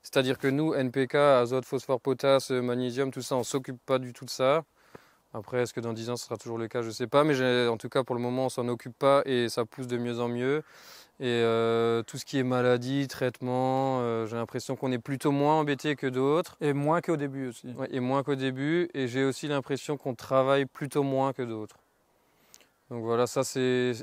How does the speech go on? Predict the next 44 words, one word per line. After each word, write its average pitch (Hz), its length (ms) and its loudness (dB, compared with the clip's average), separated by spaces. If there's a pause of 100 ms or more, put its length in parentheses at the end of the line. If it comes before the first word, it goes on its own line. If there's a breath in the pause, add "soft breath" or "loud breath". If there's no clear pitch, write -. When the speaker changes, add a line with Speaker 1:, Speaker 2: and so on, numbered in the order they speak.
Speaker 1:
et 120 80 -6
puis 110 160 -12
ça, 135 260 6
pour 120 180 -6
le 117 120 -2
coup, 139 180 -4
le 120 260 0
non-travail 113 480 -2
de 110 120 -6
sol, 131 240 -4
bah, 113 100 -2
c'est - 140 -10
quand 117 100 -4
même, 117 160 0
euh, 117 220 -2 (420 loud breath)
il 147 80 -4
va 139 100 6
falloir 135 240 6
mettre 139 200 2
les 135 100 2
occultations, 139 580 2
mais 170 120 4
c'est 139 160 2
une 123 80 0
période 135 340 4
où 131 60 -2
il 131 40 0
n'y 127 40 0
a 123 60 2
encore 120 200 0
pas 135 140 4
énormément 127 420 0
de 127 60 0
boulot, 143 400 2
alors 120 200 4
que 131 120 -2
le 120 160 0
travail 120 320 0
de 117 100 -2
sol, 147 260 0
on 131 60 2
le 117 80 -2
fait - 160 -8
souvent, 120 480 -4